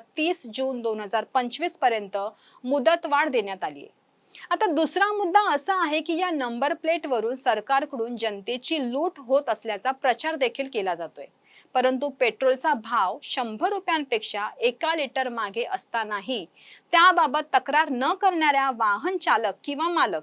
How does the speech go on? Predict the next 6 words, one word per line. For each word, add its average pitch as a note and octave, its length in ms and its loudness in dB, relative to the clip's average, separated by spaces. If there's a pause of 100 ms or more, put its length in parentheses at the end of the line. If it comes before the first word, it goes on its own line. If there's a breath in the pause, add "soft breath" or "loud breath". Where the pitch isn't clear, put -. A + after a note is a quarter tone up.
(460)
साडेचारशे C#4+ 760 4
रुपयांच्या B3 600 -2
नंबर A3 400 -4
प्लेटवरून A3 680 -2
नाराज B3 440 2
होईल B3 260 0